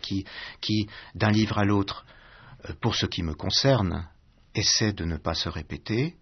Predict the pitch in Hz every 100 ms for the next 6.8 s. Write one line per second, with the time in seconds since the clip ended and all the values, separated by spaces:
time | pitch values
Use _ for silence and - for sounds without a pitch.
0 | - - - - - 98 78 76 98 -
1 | 117 - - 110 98 85 78 80 85 85
2 | - 104 104 87 87 82 82 - - -
3 | - 113 165 165 - - - - - 85
4 | 85 82 80 82 85 - 87 - 98 -
5 | 143 190 - - - - 85 - - 85
6 | 80 - 80 110 123 - 101